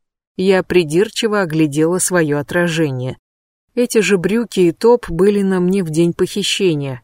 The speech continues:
Комплект, когда-то достойный подиума, основательно выцвел на солнце и отсырел. Я лазала в нем по мшистым стволам деревьев, бродила по джунглям, а еще я держала ведро, когда Дамиан выкапывал червей.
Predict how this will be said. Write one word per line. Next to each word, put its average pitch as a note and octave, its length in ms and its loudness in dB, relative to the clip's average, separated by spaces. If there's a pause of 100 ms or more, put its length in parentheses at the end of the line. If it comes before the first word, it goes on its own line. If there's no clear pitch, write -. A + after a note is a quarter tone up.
(380)
Комплект, F3+ 720 0
когда-то E3+ 420 0
достойный F3 680 2
подиума, F3 640 2 (360)
основательно G3+ 840 0
выцвел F3 480 0
на D#3 180 0
солнце F3+ 580 -2 (160)
и F3 80 -2
отсырел. D#3 640 0 (440)
Я B3 220 0
лазала G#3 520 2
в E3 80 0
нем F#3+ 240 2
по F3+ 120 2
мшистым F#3 540 -2
стволам E3+ 460 0
деревьев, G3 720 0 (180)
бродила E3+ 540 2
по E3 160 0
джунглям, F#3+ 640 0 (420)
а A3 120 2
еще A3 280 0
я A3 200 4
держала G3 500 0
ведро, G#3 360 2
когда D#3+ 360 -2
Дамиан E3+ 500 0
выкапывал D#3+ 640 -2
червей. D3 680 -4